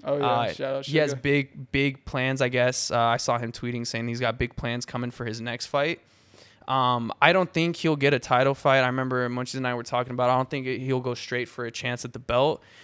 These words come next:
Speaker 2: but it would be cool to see him going, go up against, uh, Chito, which he
Speaker 1: Mm-hmm.
Speaker 2: previously had a fight with, and he lost,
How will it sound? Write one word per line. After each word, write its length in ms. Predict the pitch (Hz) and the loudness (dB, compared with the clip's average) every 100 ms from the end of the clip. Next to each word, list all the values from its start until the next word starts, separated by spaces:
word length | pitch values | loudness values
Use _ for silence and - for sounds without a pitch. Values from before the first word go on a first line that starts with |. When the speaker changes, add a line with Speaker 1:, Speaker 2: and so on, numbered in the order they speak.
| - | -2
Speaker 2:
but 120 | 143 139 | 0 2
it 100 | 123 | 4
would 200 | 151 135 | 2 2
be 160 | 135 135 | -4 -4
cool 240 | - 143 | -2 0
to 80 | 127 | 0
see 260 | - 127 | -2 -2
him 240 | 127 127 127 | -2 -2 -2
going, 340 | 120 123 127 - | 0 0 -2 -6
go 160 | 131 127 | 2 2
up 100 | 123 | 2
against, 400 | 127 127 120 - | 0 0 0 0
uh, 140 | 120 | 0
Chito, 480 | 113 - 147 175 175 - _ _ _ | 0 -2 0 0 0 -4 _ _ _
which 220 | 139 139 | -6 -4
he 100 | 143 143 | -2 -4
Speaker 1:
Mm-hmm. 140 | 143 | -6
Speaker 2:
previously 460 | 127 139 139 135 139 | -6 -6 -4 -4 -2
had 120 | 131 | -2
a 20 | |
fight 260 | 127 135 131 | 0 2 2
with, 140 | 139 | 0
and 100 | 143 | -2
he 60 | 156 | -2
lost, 480 | 123 135 123 - | 2 2 2 -4